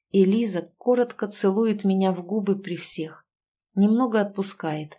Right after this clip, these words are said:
Чувствую, как рефлекторно разжимается кулак. «Да, кис, защищай меня». У Лизки всегда это трогательно выходит. Кашусь на Ариэля. Тот чуть ли не русалочьим хвостом под столом бьет от неприятия ситуации.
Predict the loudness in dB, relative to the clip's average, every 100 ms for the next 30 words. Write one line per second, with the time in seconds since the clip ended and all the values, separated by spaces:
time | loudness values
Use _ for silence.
0 | _ _ _ _ _ -10 -4 -4 -4 -2
1 | -2 -2 -4 0 -2 -2 -4 0 2 2
2 | 2 2 0 2 4 4 0 -2 -2 0
3 | 2 2 0 -6 _ -20 _ _ _ -10
4 | 2 2 2 -2 -8 -4 -6 -8 -4 -2
5 | 0 0 0 0 0 -2 -6 -10 -12 _
6 | _ _ _ _ 0 2 4 2 -2 -2
7 | -2 0 2 2 2 -2 0 0 0 -2
8 | -2 -4 -6 -6 -6 -4 -8 -12 _ _
9 | _ _ -4 -2 0 0 2 2 2 4
10 | 4 4 2 -2 _ _ _ -4 -2 -2
11 | -4 -4 -2 -2 0 0 0 4 6 6
12 | 2 -2 -4 2 2 2 2 2 2 0
13 | -2 0 2 2 2 2 2 2 0 0
14 | 0 0 2 4 4 2 -2 -2 -2 0
15 | 0 2 -2 -2 -4